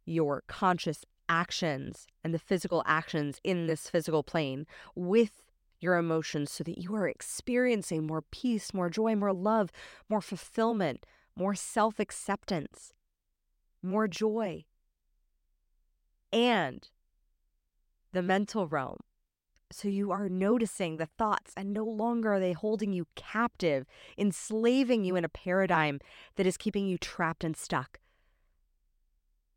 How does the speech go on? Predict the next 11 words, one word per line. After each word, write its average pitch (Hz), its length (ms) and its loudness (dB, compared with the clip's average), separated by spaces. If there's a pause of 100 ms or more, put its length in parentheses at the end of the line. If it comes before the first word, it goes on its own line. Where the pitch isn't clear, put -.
(560)
And 170 160 -4
on 185 80 0
the 180 80 -4
spiritual 165 500 -4
plane, - 400 -14 (240)
so - 180 -14
that 160 160 -6
your 170 200 -6
soul, 160 420 0
your 160 200 -6
truth, - 580 -2